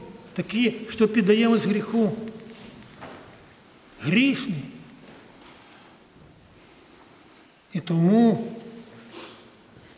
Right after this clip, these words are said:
в порівнянні з ним, в порівнянні з тою досконалістю,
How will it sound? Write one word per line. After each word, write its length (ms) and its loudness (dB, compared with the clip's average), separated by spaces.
в 480 -20
порівнянні 760 2
з 220 -2
ним, 260 2
в 60 -20
порівнянні 600 4
з 60 -2
тою 320 4
досконалістю, 1040 2